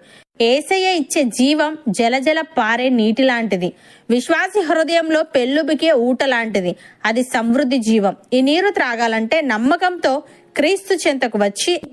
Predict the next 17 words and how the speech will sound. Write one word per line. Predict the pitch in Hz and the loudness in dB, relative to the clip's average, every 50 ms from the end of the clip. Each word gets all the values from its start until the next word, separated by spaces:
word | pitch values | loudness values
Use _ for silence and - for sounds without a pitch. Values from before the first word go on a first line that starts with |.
| - - - | -8 -2 0
ఆయన్ను | 202 220 233 240 254 254 247 | 0 0 0 0 0 0 -2
ప్రభువుగా, | 247 - 226 220 214 214 262 294 311 302 320 330 349 | -2 0 0 -2 0 2 2 2 2 2 2 0 0
రక్షకుడుగా | 294 233 226 - - - 311 302 320 302 285 262 240 226 233 247 - - - | 0 -2 -4 -4 -2 -2 0 0 0 0 0 0 0 0 -2 -4 -4 -2 0
మన | 214 214 220 233 | 2 2 2 0
హృదయాల్లోకి | 214 214 220 233 220 254 277 302 320 330 311 269 262 - 302 | 0 0 0 0 2 2 2 2 0 0 0 -2 0 0 -2
స్వీకరించాలి. | 311 294 - 254 240 220 - 240 226 226 208 - - 208 190 180 170 160 - - _ _ _ _ _ - 269 269 | -2 0 0 -2 -2 0 0 -2 -2 -2 -2 -2 0 0 0 -2 -4 -6 -8 -12 _ _ _ _ _ -6 -4 -4
తనపై | 277 302 285 330 320 320 | -4 -4 -2 -2 -2 0
విశ్వాసం | 269 269 254 - - 311 302 320 339 - 403 381 370 339 | 0 -2 -2 0 0 0 0 0 -2 -2 0 0 2 2
ద్వారా | 359 339 349 330 320 302 | 2 2 2 0 -2 -4
తాను | 311 - 294 262 254 269 277 269 | -4 -2 -2 -2 0 0 0 0
అందించే | 254 247 247 269 294 330 330 311 349 330 | -2 0 0 0 0 0 2 0 0 0
సమృద్ధి | 320 - 269 247 247 262 311 311 262 320 | 0 -2 -2 -2 0 0 0 2 2 0
జీవంలోకి | 269 247 262 254 247 240 233 226 208 214 208 208 - 359 370 339 - - - - _ _ _ - | 2 2 2 2 2 2 2 2 2 0 0 0 -2 -4 -4 -4 -8 -16 -20 -20 _ _ _ -4
పాలు | 294 269 302 370 403 | -2 0 0 -2 -2
పంచుకోమని | 403 - 320 294 294 - - - - 359 349 349 339 320 294 285 | -2 -4 -4 -2 -4 -4 -4 -2 0 2 2 2 0 0 0 0
యేసయ్య | 302 277 247 240 - - 277 269 | 2 2 0 0 -2 0 0 2
ఆహ్వానిస్తున్నాడు. | 254 233 214 208 208 226 220 220 226 214 - - - 220 202 190 180 170 165 | 2 0 0 0 0 0 0 0 -2 -4 -4 -4 -2 -2 0 0 0 -2 -4